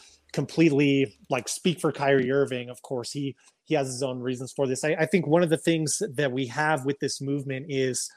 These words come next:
um, A, the, the death of Kobe Bryant was tragic. There, there's no way around that. I think that we're feeling kind of the echoes of mourning for Kobe Bryant. Um, and, and again, there's no way around that. That was,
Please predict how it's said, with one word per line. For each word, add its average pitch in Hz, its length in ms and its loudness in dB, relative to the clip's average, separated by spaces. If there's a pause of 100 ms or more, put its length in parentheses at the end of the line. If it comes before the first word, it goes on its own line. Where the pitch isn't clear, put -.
(380)
um, 127 460 -4 (480)
A, 143 460 4 (120)
the, 139 380 -4
the 143 160 -6
death 160 260 -2
of 135 140 -8
Kobe 135 240 -2
Bryant 131 320 -4
was 117 160 -10
tragic. 117 600 -6 (140)
There, 139 300 0
there's 135 220 0
no 156 120 4
way 139 200 4
around 123 380 -4
that. 117 280 -10
I 123 60 -8
think - 340 -4 (400)
that 151 320 4
we're 143 220 6
feeling 165 480 2
kind 151 180 0
of 139 80 -2
the 143 180 -2
echoes 151 680 2 (340)
of 139 560 2
mourning 143 480 -8
for 131 180 -10
Kobe 131 340 -6
Bryant. 117 520 -10 (540)
Um, 127 360 -2
and, 131 380 -8
and 165 300 0
again, 135 320 -2
there's 139 180 -2
no 180 140 4
way 160 160 6
around 135 300 -2
that. 117 100 -18
That 135 120 -2
was, - 240 -6